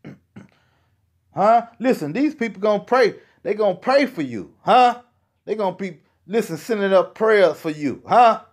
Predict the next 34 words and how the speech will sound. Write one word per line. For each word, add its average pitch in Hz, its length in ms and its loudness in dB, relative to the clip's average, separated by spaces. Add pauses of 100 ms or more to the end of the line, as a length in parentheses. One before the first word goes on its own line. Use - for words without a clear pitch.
(360)
Because 170 380 -2
of 143 120 -6
what 196 240 -14
you 151 120 -12
did. 120 560 -2
Because 147 280 -4
of 127 100 -6
what 180 260 -4
you 151 100 -12
did 143 340 -4
and 139 140 -6
what 135 200 -8
you 139 40 -16
continue 143 640 -10
to 110 100 -12
do 107 280 -8 (340)
in 139 160 -6
their 139 160 -2
life. 131 460 -2 (360)
Huh? 226 420 2 (360)
Who 339 160 2
don't 220 260 2
need 180 260 -4
prayer? 151 300 0
Listen, 190 300 -2
I 247 200 0
need 202 340 -10
prayer. 135 340 -2
My 190 220 0
family, 214 400 -4
listen, 185 380 -6
we 247 140 -6
need 214 280 -8
prayer. 240 360 2